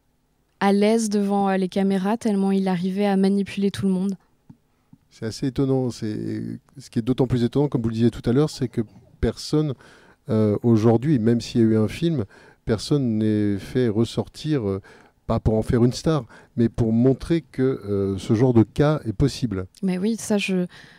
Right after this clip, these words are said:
Speaker 1: vraiment, je comprends pas à quel point, euh, ce personnage, parce qu'on parle beaucoup de certains, euh, tueurs en série, Ted Bundy, pareil, qui était très manipulateur,
Speaker 2: Mm.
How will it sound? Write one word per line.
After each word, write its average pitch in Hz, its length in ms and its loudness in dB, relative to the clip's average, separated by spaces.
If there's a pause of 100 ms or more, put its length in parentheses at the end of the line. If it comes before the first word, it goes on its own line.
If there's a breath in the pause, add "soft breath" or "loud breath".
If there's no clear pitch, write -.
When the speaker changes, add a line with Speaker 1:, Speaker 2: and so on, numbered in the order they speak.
(180 loud breath)
Speaker 1:
vraiment, 247 320 2
je 202 380 0
comprends 220 420 -4
pas 247 220 -2
à 233 100 -2
quel 196 180 -6
point, 220 360 -4
euh, 180 120 -2
ce 180 460 -4
personnage, 185 400 -6
parce - 140 -10
qu'on 190 100 -4
parle 190 240 -2
beaucoup 220 500 -4
de 202 140 -4
certains, 180 480 -6
euh, 165 60 -8 (340 loud breath)
tueurs 190 180 0
en 180 80 2
série, 196 380 0
Ted 180 200 -2
Bundy, 190 360 -2
pareil, 190 320 -4
qui - 100 -12
était 170 160 -12
très - 220 -4
manipulateur, 180 600 -2
Speaker 2:
Mm. - 20 -6